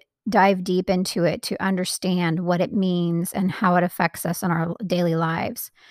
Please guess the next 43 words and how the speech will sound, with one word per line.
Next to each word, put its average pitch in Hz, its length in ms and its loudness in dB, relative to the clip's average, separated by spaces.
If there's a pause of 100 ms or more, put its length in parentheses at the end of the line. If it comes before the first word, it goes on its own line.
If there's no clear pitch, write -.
(1080)
staying 277 400 6
in 320 80 8
the 285 80 8
word 214 220 8
and 190 160 4
knowing 185 320 4
God's 185 240 -4
word 190 340 0 (140)
allows 214 340 4
us 269 140 -6
to 214 460 0
just - 360 -8
get - 180 0
filled 269 440 4
up. - 320 -2 (360)
So 196 380 2 (180)
when 220 140 0
I 233 200 2
take 302 200 -4
my 254 140 2
time 196 400 0
in 196 100 -2
the 190 60 0
morning 175 460 -2
to 185 360 -4
read 202 180 0
my 196 120 0
Bible 185 320 -2
and 175 80 -2
my 180 100 -2
devotions, 190 760 -6 (640)
that's 247 360 4
filling 240 340 4
me 180 160 2
up. 156 160 -4 (880)
Same 240 240 2
thing 254 220 2
with 220 100 0
when 214 100 -2
you 202 120 0
go 202 120 -4
to 196 80 -4
sh-, - 140 -14